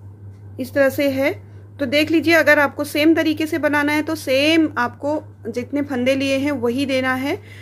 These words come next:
और अगर आपको इससे थोड़ा सा छोटा बनाना है तो आप क्या करेंगे, वीडियो ज़रूर देख लीजिएगा, पार्ट वन और पार्ट टू। अगर आपको इससे एक साइज छोटा बनाना है तो इसमें पाँच फंदे कम कर लीजिएगा। सिक्सटी फंदे हमने बैक साइड में दिए हैं, तो आपको फिफ्टी फ़ाइव फंदे बंद, अ,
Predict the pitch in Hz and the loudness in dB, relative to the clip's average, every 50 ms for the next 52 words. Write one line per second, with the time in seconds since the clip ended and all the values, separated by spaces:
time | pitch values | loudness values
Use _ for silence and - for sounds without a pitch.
0 | - - - - - - - - - - - - - 240 269 294 302 269 311 311 | -20 -20 -20 -20 -20 -20 -20 -20 -20 -20 -12 -2 2 4 6 6 6 6 6 4
1 | 311 285 285 294 320 320 311 - 349 339 - 359 339 349 359 359 370 359 - 311 | 4 2 2 0 -4 -4 -2 -4 -6 -4 0 0 2 2 2 0 -2 -4 -2 -2
2 | 262 233 - 285 294 269 277 247 214 208 214 226 220 233 233 247 247 285 269 269 | -2 -2 0 0 0 0 0 -2 -2 -2 -2 -4 -4 -4 -4 -4 -2 -2 0 0
3 | 269 269 - 302 294 285 285 262 214 214 214 220 240 285 240 277 269 247 285 294 | -2 0 0 0 0 0 0 -2 -4 -2 -2 -2 -2 -2 -2 -2 -2 0 0 0
4 | 277 285 285 277 294 294 254 262 214 202 - 226 214 202 226 220 247 247 247 - | 0 0 0 0 0 2 4 4 2 2 2 -6 -4 -4 -2 -2 -2 -4 -2 -2
5 | 247 247 240 262 254 247 247 247 247 240 - 214 202 196 196 - 277 359 - - | -2 -2 -2 -2 -4 -2 -2 -2 -4 -6 -6 -6 -6 -6 -6 -6 -6 -6 -6 -6
6 | - - - - - - - - - - 247 254 294 311 311 302 302 302 - 311 | -14 -20 -20 -20 -20 -20 -20 -14 -6 -2 2 4 6 6 6 4 2 2 -2 -2
7 | 311 311 - - - - 294 294 - 330 320 - - 277 294 285 - 320 294 294 | -2 -2 -2 -4 -4 -8 -8 -4 -2 -2 -2 0 0 -2 -2 -2 0 0 0 0
8 | 302 - - 277 247 262 294 277 294 285 262 262 254 254 254 262 262 277 269 262 | 0 -2 -4 -4 0 0 0 2 2 2 2 2 2 0 0 -2 -2 -4 -2 -2
9 | 311 294 - 277 269 - - 302 294 - 277 262 269 285 285 - - 311 269 254 | -4 -4 -4 -6 -8 -4 -4 -4 -2 0 2 2 2 0 -2 -4 -6 -4 -2 -2
10 | 254 269 262 269 262 262 254 247 214 190 202 196 180 190 190 185 - - - - | -2 -2 -2 -2 -4 -4 -2 -4 -4 -4 -6 -8 -6 -4 -6 -6 -6 -8 -12 -16
11 | - - - - - 285 - - - 320 320 320 320 277 269 277 294 269 269 277 | -16 -16 -14 -10 -10 -10 -8 -6 -2 -2 0 0 0 0 2 0 0 0 0 -2
12 | 269 - 233 233 226 226 - 233 226 226 240 233 220 233 233 254 - 320 - - | -2 -2 -2 -2 -2 -4 -4 -6 -4 -4 -6 -6 -6 -6 -6 -4 -4 -6 -2 -2
13 | 233 233 - 302 294 - 302 - - - 311 302 - 254 220 233 226 - 247 240 | -4 -2 -4 -8 -6 -6 -6 -6 -4 -4 -4 -2 -2 -4 -4 -4 -6 -6 -6 -4
14 | 240 254 247 254 254 247 240 | -2 -2 -2 0 -2 -2 -2